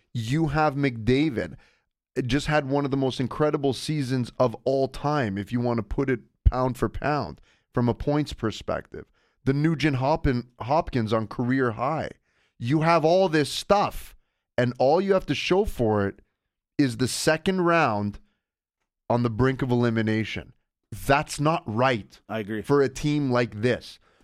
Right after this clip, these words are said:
Speaker 1: The, the, your predecessors
Speaker 2: Mm-hmm.
Speaker 1: of an Edmonton Oilers team that was riding high, high in points and do all these things, achieved results.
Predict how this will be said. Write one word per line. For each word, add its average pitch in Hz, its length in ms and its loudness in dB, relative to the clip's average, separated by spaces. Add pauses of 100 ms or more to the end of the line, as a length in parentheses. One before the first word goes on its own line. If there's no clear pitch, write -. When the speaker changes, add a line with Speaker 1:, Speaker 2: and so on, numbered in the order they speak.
(440)
Speaker 1:
The, 120 460 0
the, 120 360 -2
your 117 220 0
predecessors 165 1080 -2
Speaker 2:
Mm-hmm. 107 220 -6 (840)
Speaker 1:
of 120 160 2
an 123 100 2
Edmonton 151 420 2
Oilers 147 420 2
team 95 420 -6 (500)
that 123 320 2
was 120 280 2 (100)
riding 135 520 2
high, 131 320 2
high 127 240 -2
in 127 120 0
points 135 360 -2
and 120 100 -2
do 131 160 0
all 127 120 2
these 117 200 -4
things, 139 280 -2 (600)
achieved 131 440 -2
results. 113 480 0